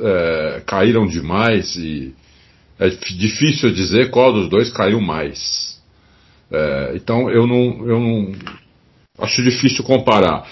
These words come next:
É que o, o carro do Vettel, é, ficou mais tempo sendo dominante do que o carro da Williams, né? Então o Vettel teve um carro aí dominante por quatro anos e meio.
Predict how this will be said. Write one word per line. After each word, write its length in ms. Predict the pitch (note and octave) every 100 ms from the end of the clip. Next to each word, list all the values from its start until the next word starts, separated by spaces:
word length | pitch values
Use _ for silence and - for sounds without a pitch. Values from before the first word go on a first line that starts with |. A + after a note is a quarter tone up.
| -
É 80 | -
que 220 | F#3 G3+ F#3
o, 420 | - D#3 D#3 D3+
o 80 | C#3+
carro 320 | F#3 F3+ C#3
do 140 | G#2
Vettel, 640 | G2+ C3+ E3+ - E2 D2 -
é, 260 | F#2+ F2+ - - -
ficou 400 | - B2 D3+ D3
mais 300 | A#2 C#3 C#3 -
tempo 360 | B2 B2 A#2+
sendo 320 | G2+ A2+ G#2+ E2
dominante 640 | G#2 G2 F#2 G#2 C3 C3
do 160 | B2+ C3
que 80 | C#3
o 80 |
carro 260 | B2 B2+ A#2+
da 100 | B2+
Williams, 720 | C3 F#2 D2 B1+ B1 - - _ - _ _ _ _
né? 200 | E2 G2+ F#2+
Então 380 | F#2+ A2+ C#3 -
o 200 | A2 G2
Vettel 240 | G2 G2
teve 220 | - F#2
um 100 | F#2+
carro 300 | F#2+ F#2+ F2+
aí 140 | E2+ F2
dominante 600 | D#2+ F2 E2+ D#2+ D#2 -
por 180 | - E2+
quatro 400 | - G#2 G#2 F#2
anos 260 | E2 D#2+ D#2+
e 60 |
meio. 480 | G#2 B2+ D3+ D#2 C#2+